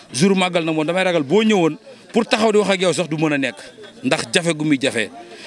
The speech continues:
Waaw, mu mel ni beñe yi, zi yi, duñ bàyyi dara. Lépp luy lu dagan, nit di ko jëfandikoo, dañ koy utiliser fii. Waaw, te loolu lépp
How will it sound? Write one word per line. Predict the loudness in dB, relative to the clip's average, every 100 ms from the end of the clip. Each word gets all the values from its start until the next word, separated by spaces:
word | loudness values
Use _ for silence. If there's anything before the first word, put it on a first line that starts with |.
| -6
Waaw, | -2 0
mu | 2
mel | 2 2
ni | 2
beñe | 0 2
yi, | 2 2 0
zi | -2 0 0
yi, | 0 -4 -2
duñ | -2 0
bàyyi | -2 -2
dara. | -2 -2 -4 -10 -20 -20 -6
Lépp | 0 0 2
luy | 2 4
lu | 2
dagan, | 2 0 0
nit | 0 -2
di | 0
ko | 0
jëfandikoo, | 2 0 0 2 0 0 -4
dañ | 0
koy | 0 0
utiliser | -2 -2 -2
fii. | -2 -4 -6 -18 -20 -20 -18
Waaw, | -12
te | -2
loolu | 2 4 4
lépp | 0